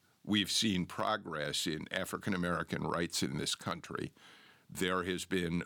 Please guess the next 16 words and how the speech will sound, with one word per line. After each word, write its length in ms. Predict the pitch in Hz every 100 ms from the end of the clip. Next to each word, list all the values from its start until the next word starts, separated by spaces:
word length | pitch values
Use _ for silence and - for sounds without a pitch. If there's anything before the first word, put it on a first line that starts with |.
| -
reversal 680 | 80 73 95 101 113 104 - - - - - _ -
after 320 | 95 - 92
reversal 720 | 82 76 107 110 - 85 78 - - -
to 120 | -
turn 380 | 98 - 156 131
that 180 | 113 92
around. 500 | 87 98 117 85 71 - -
You 540 | 104 107 104 101 104 -
start 360 | - - 110 107
with 100 | 101
the 160 | 104
end 160 | 95 92
of 80 | 98
the 80 | 95
Civil 400 | - 87 87 82
War, 300 | 73 -